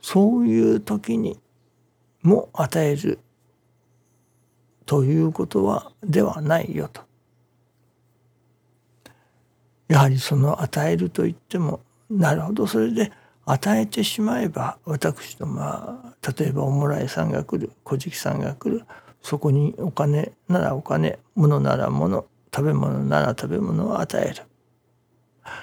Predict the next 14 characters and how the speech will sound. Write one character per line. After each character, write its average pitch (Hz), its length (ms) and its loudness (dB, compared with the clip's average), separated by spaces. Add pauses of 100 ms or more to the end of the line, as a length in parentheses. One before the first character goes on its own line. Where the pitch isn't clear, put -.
(260)
な 127 120 4
る 185 100 -2
ほ 202 140 0
ど、 208 220 -2
与 214 300 -2
え - 20 -2
れ 214 140 -2
ば - 140 2
私 - 540 -4
ど - 120 -6
も 131 140 -6
は、 - 180 -8 (500)
そ - 140 -2
の、 147 260 0